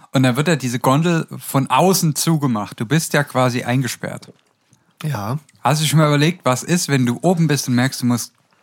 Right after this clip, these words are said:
Speaker 1: tierisch auf Klo, entweder pinkeln oder Durchfall?
Speaker 2: Ja, dann
Speaker 1: Das
Speaker 2: wartest
Speaker 1: geht
Speaker 2: du halt, bis du unten bist, ne?
Speaker 1: Ja, äh, das ist, sagt sich natürlich so leicht daher. Aber jetzt hier die Frage: Gab es vielleicht schon Leute, die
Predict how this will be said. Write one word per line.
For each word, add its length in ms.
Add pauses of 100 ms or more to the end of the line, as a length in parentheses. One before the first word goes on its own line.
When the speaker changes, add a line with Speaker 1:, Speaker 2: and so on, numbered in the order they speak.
(320)
Speaker 1:
tierisch 260
auf 160
Klo, 220
entweder 420
pinkeln 420
oder 240
Durchfall? 520 (1080)
Speaker 2:
Ja, 80
dann 40
Speaker 1:
Das 100
Speaker 2:
wartest 240
Speaker 1:
geht 20
Speaker 2:
du 60
halt, 140
bis 120
du 120
unten 220
bist, 200
ne? 160 (140)
Speaker 1:
Ja, 420 (100)
äh, 360 (140)
das 200
ist, 240
sagt 300
sich 160
natürlich 320
so 100
leicht 360
daher. 440 (680)
Aber 460 (480)
jetzt 260
hier 160
die 140
Frage: 640
Gab 180
es 100
vielleicht 340
schon 120
Leute, 380
die 340